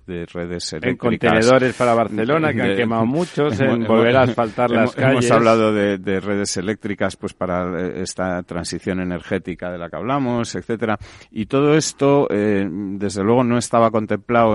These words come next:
Speaker 1: o no está en los programas electorales, o muy poco, y mucho me temo que, que todo ese aumento de la, de la recaudación, si es que acaba produciéndose, si es que acabamos teniendo gobierno y si es que algún día tenemos presupuesto,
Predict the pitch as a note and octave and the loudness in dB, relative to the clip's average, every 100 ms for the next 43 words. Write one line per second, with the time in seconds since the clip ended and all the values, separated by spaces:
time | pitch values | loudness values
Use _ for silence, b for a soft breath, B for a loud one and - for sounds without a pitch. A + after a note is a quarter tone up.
0 | G2+ D2 F2+ G2 G2+ - A2+ G2+ F#2+ - | 2 -2 -4 -4 -6 -4 -2 -2 -4 -6
1 | G2 F#2+ F#2+ F#2+ G2+ F#2+ - G#2 A2+ G#2+ | -8 -6 -6 -6 -8 -10 -6 -2 -2 -2
2 | G2+ F2+ G2 G#2 - A2 A2+ A2+ B B | -4 -6 -6 -4 -2 -2 0 -2 B B
3 | B _ G2 F#2+ G#2 G2+ A#2 A2 G2+ G#2+ | B _ -4 -2 -2 -2 -2 -2 0 -2
4 | A2 A2+ - F#2 - F2 D#2+ F#2+ F#2+ G2 | -2 -4 -6 -12 -8 -10 -8 -6 -4 -4
5 | - G2+ G2 F#2+ G2+ G2+ - G2 F#2+ F#2+ | -6 -4 -4 -6 -8 -10 -10 -8 -8 -6
6 | F#2+ F#2 F2 G2 F#2 F2+ F#2 G2+ F#2+ F2+ | -6 -6 -6 -10 -8 -10 -10 -14 -14 -14
7 | A2 G#2+ - F#2 - F#2 F2 F#2 F#2 F2+ | -14 -14 -14 -16 -14 -12 -10 -10 -12 -12
8 | F2+ F2 - B2+ B2 - F2 F#2 E2 F#2+ | -12 -12 -8 -6 -6 -10 -12 -14 -12 -12
9 | - F#2 F#2 - F#2+ F#2 F#2 F2 F2+ G2 | -8 -6 -6 -10 -12 -10 -8 -8 -6 -4
10 | A#2 G#2 F#2+ - F2 F2 F2+ F#2 F#2+ F2+ | -4 -6 -8 -8 -8 -8 -8 -6 -6 -6
11 | F2+ F2+ - G2 F#2+ E2+ G2+ - G#2 | -8 -10 -12 -16 -16 -12 -12 -8 -10